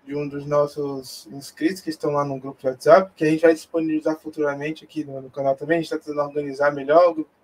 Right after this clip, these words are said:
Telegram. O nome dele é Luizinho e ele tem uma pergunta pra Eli. Eu vou botar aqui que ele mandou um áudio.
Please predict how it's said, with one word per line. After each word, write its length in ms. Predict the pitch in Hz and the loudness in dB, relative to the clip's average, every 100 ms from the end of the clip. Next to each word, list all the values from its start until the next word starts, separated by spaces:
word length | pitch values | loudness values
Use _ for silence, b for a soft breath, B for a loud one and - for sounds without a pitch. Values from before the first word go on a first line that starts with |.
| _ _ _ _ | _ _ _ _
Telegram. 600 | 165 180 170 143 151 190 - b b b b b b _ _ | 6 8 6 4 2 0 -8 b b b b b b _ _
O 80 | 151 | 0
nome 340 | 160 165 165 | 4 4 4
dele 520 | 156 160 160 156 156 | 4 4 4 4 4
é 320 | 156 151 151 - 147 | 6 6 6 4 -4
Luizinho 960 | 151 190 190 165 135 151 196 240 294 190 _ _ _ _ _ _ _ _ - | -6 -4 -4 -6 -8 -6 -4 -6 -8 _ _ _ _ _ _ _ _ _ -12
e 100 | 120 | -4
ele 180 | 156 156 | -2 0
tem 120 | 165 | 0
uma 140 | 160 | -2
pergunta 680 | 160 165 156 147 156 156 156 | -2 -4 -4 -6 -10 -8 -8
pra 460 | - 156 151 151 151 | -2 4 6 4 2
Eli. 420 | 151 147 147 156 151 302 - _ _ _ _ _ _ _ _ _ _ _ _ _ _ _ _ | -6 -8 -10 -12 -14 -18 -20 _ _ _ _ _ _ _ _ _ _ _ _ _ _ _ _
Eu 220 | 127 127 | -10 -8
vou 120 | 135 | -6
botar 260 | 143 147 151 | -6 -2 -2
aqui 280 | 147 - 156 | -2 -4 -4
que 120 | 165 | -4
ele 100 | 156 | -6
mandou 300 | 151 147 151 | -6 -6 -6
um 60 | 135 | -6
áudio. 280 | 113 - | -6 -12